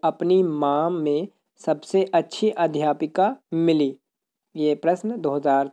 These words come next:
तेरह, चौदह और सत्रह में पूछा गया था। तो एडिसन्स मदर was patient enough to answer all his questions, so he made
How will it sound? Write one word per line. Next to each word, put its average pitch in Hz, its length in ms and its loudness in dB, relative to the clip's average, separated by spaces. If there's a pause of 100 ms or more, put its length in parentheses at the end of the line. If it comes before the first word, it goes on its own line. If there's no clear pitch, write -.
तेरह, 180 340 2
चौदह 151 340 0
और 180 120 2
सत्रह 156 380 -6
में 196 160 -6
पूछा 147 380 -2
गया 127 160 -4
था। 131 200 -12 (420)
तो 139 220 0 (120)
एडिसन्स 175 560 2
मदर 160 400 2 (320)
was 151 400 2 (560)
patient 196 560 2 (160)
enough 180 340 2
to 190 160 6
answer 147 380 0 (560)
all 175 280 4
his 190 240 0
questions, 156 460 -2 (140)
so - 240 2
he 175 160 2
made 165 360 0